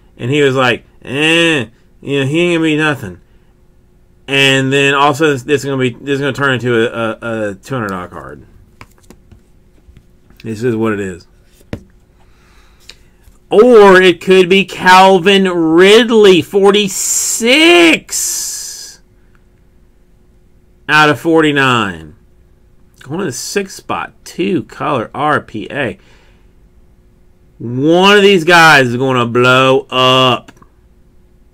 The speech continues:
Is going to absolutely blow up. If it's not this year, then it might be next year. Like I'm telling you, those, the Godwin cards from twenty seventeen football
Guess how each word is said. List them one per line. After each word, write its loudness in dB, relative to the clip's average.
Is -4
going -4
to -6
absolutely 0
blow -2
up. -6
If 0
it's 0
not 4
this 2
year, -2
then 2
it 2
might 4
be -2
next 0
year. -2
Like 0
I'm -2
telling -2
you, -6
those, -2
the -4
Godwin 2
cards 2
from -8
twenty -4
seventeen -2
football 0